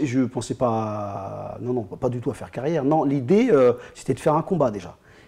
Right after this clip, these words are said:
Très rapidement, je prenais la tête à, à Djamel Berandou à l'époque, je veux combattre. Et,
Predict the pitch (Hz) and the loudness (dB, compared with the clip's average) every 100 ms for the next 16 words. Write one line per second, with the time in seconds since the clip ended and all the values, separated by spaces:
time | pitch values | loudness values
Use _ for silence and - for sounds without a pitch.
0 | _ - 214 190 196 160 170 175 139 135 | _ 6 8 8 4 2 4 4 4 0
1 | 143 135 127 139 - 110 101 92 90 90 | 2 2 2 0 -2 -4 -4 -6 -8 -10
2 | 90 - - 104 110 107 104 104 101 123 | -12 -16 -10 -6 -4 -4 -4 -6 -6 -4
3 | 113 98 127 117 - - - 87 98 104 | -6 -6 -8 -8 -10 -14 -14 -10 -8 -10
4 | 101 82 80 | -12 -18 -20